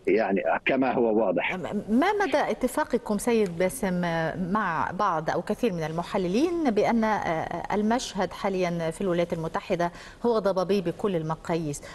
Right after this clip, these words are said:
Speaker 2: أم أنكم ترون مثل البعض أيضًا في ال-، ال-، المقابل بأنه يمكن استشراف مجريات ال-، الأحداث في الفترة القادمة، آه، ل-، ل-، يعني وثيقي، آه، يعني ال-، ال-، المتابعة باستحقاقات انتخابية سابقة مرت بها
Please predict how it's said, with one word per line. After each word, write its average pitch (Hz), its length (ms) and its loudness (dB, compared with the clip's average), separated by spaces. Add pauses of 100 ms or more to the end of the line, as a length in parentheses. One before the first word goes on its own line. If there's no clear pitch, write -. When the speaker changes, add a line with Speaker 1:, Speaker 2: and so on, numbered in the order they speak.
(140)
Speaker 2:
أم 277 80 0
أنكم 262 360 2
ترون 214 340 0 (260)
مثل 202 300 0
البعض 185 480 -2 (200)
أيضًا 180 220 0
في - 280 2
ال-، 185 180 -2
ال-، - 140 -2
المقابل 160 720 0 (360)
بأنه 202 720 2
يمكن 262 300 0
استشراف 196 680 -2 (340)
مجريات 208 500 2
ال-، 160 280 -2
الأحداث 180 540 -2
في 190 100 2
الفترة 185 320 -2
القادمة، 196 640 0 (340)
آه، 160 220 4
ل-، 175 420 4
ل-، 180 40 0
يعني 180 420 2
وثيقي، 233 920 2
آه، 151 120 0 (140)
يعني 160 560 0
ال-، 165 160 0
ال-، - 160 -2
المتابعة 220 800 2
باستحقاقات 214 1400 0
انتخابية 190 640 0
سابقة 190 420 -2
مرت 175 220 0
بها 151 240 0